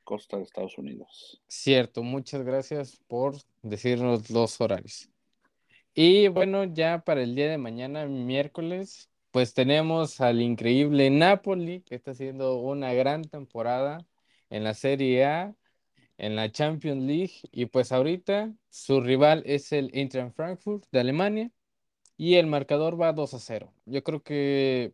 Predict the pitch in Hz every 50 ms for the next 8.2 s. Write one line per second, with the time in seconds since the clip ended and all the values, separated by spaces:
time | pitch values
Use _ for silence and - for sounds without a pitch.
0 | _ _ _ _ - 107 107 107 - _ - - 120 123 127 139 143 139 - -
1 | - 143 127 127 123 - - 131 127 131 135 135 131 - - 120 113 110 107 -
2 | 113 110 117 123 127 127 127 123 123 120 - - 117 113 110 - - 131 143 131
3 | 117 120 131 160 180 208 233 226 139 131 123 113 107 104 101 _ _ _ _ _
4 | _ _ - - - - 110 - 117 120 131 139 147 139 135 156 143 131 127 123
5 | - - - - - 117 113 113 113 117 127 135 139 139 135 127 131 131 131 127
6 | - - - - 131 123 127 117 110 - 131 135 143 139 - - 123 113 107 101
7 | 95 95 98 98 _ - 143 151 160 165 156 - - - 156 151 147 147 147 147
8 | 147 143 143